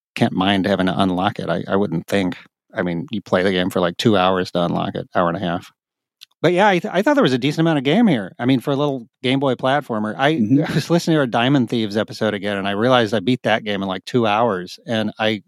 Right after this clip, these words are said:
Speaker 1: I honestly think I got two hours out of this game, and, and I haven't even gotten into the hard mode yet.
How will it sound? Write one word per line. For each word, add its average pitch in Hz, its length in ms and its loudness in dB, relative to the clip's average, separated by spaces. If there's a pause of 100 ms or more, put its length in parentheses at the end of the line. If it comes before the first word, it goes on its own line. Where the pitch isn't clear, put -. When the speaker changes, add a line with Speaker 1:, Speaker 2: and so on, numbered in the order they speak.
(120)
Speaker 1:
I 113 100 4
honestly 131 340 4
think 107 180 -4
I 101 80 -4
got 104 260 -2 (720)
two 143 160 4
hours 131 220 4
out 113 140 2
of 104 60 -2
this 143 180 -2
game, 104 260 -4
and, 107 220 -6 (160)
and 104 260 -4 (160)
I 107 140 -4
haven't 123 220 2
even 117 140 -2
gotten 113 300 -2
into 110 140 -2
the 101 240 -6
hard 170 240 -2
mode 92 180 -8
yet. 80 160 -14